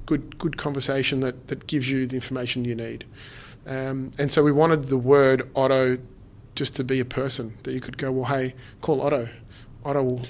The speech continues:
Otto will fix it. Otto will, you know, take care of it for you." And so that's how we got there. Um,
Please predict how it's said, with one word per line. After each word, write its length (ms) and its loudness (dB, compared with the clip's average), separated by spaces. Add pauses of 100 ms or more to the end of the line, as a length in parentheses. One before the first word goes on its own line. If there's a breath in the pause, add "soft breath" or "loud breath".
(120)
Otto 180 6
will 120 4
fix 280 0
it. 140 -4
Otto 280 0
will, 280 -2
you 100 -2
know, 80 0
take 260 -4
care 180 0
of 60 -2
it 80 -6
for 240 -2
you." 180 -2 (440 loud breath)
And 120 -4
so 80 -2
that's 220 0
how 120 2
we 100 2
got 260 -4
there. 200 -2 (720 loud breath)
Um, 500 -8